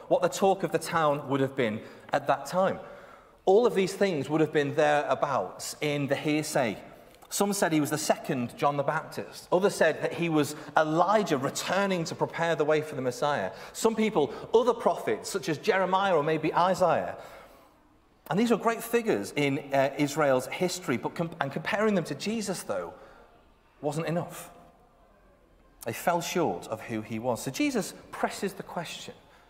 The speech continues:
to his disciples themselves, "But what about you?" That's them. "What about you? Who do you say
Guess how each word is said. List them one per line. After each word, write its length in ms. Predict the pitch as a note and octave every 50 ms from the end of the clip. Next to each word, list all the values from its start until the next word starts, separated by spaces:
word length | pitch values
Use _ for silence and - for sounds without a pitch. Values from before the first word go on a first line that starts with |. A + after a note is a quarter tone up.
| - - - - - - -
to 100 | - D#3
his 80 | D3
disciples 540 | C#3 D3+ C#3 - - E3 E3+ E3+ - D#3 C#3
themselves, 560 | D3+ C#3+ C#3+ C#3+ - D#3 B2+ A2 F#2+ F#2 - -
"But 160 | - D#3 -
what 100 | C#3+ E3+
about 220 | F3 F3+ F3 -
you?" 160 | C3 A#2+ G2+ - - - - -
That's 180 | G3 G#3 -
them. 400 | - G#3 F3 G2 A2+ F#3 A#3 - - - - - - - - _ _ _ _ _ _
"What 80 | - E3
about 200 | F3 F3 F#3 C#3
you? 200 | C#3 E3 D3+ A2
Who 200 | G2+ D3+ F#3+ G3+
do 100 | F#3+ G#3
you 520 | F#3 E3 D3+ D#3 F3 G3 F#3 C3 G#2 G#2+
say 480 | - - - - B2+ A2+ G#2+ G#2 G#2 -